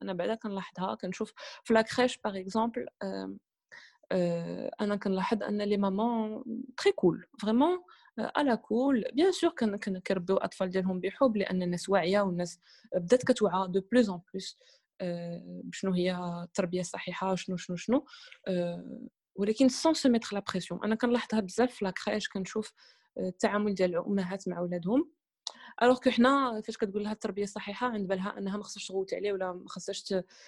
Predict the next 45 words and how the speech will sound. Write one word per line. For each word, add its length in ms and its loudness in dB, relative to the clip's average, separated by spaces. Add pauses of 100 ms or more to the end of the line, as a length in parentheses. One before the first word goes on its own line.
(120)
ما 80 -4
خصهاش 340 -4
ت-، 120 -4 (720)
ت-، 160 -10 (120)
ت-، 300 -4 (140)
ت-، 420 -4
تردو 420 4 (120)
بالطريق 280 2
الصحيح، 440 0 (200)
فكتلقى 540 4
واحد 180 0
الأم 200 2
اللي 100 -2
كتطلق 520 -2 (220)
بزاف. 400 -4 (100)
الوغ 160 -2
كو، 160 2 (440)
آه، 240 0
التربية 340 0
الصحيحة 460 0
سي 180 -2
فريمون، 320 0 (380)
آه، 340 -2
ميتر 320 0
ان 60 0
كادر 440 2
ا 40 -2
لونفون، 440 -2
ما 60 -2
غاديش 220 -6
نضربوه، 360 0
ما 100 -6
غاديش 280 -10
ن-، 180 -2 (340)
نغوت 320 4
عليه، 200 4
ما 100 0
غاديش 220 -2
نعايرو، 380 0
ما 120 -2
غندير 240 -2
ليش، 200 0
ما 80 -2
غنفعليش، 560 0
ولكن 360 4